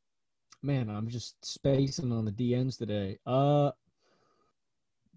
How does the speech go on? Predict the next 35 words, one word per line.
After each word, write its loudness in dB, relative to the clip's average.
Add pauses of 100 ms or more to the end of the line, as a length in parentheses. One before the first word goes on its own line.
(140)
it's, 6
it's 8
really 8
interesting 2
that -2
it's -2
none 2
of 2
those 0
top 0
tier -6
guys 2
for -6
any 4
of 2
these 2
questions 0
because 4
it's 0
a 8
decades 2
question, -2
and -2
when 2
they 4
entered 4
the 2
league 2
is -2
very 2
important -2
when -2
factoring -2
these -4
answers. -4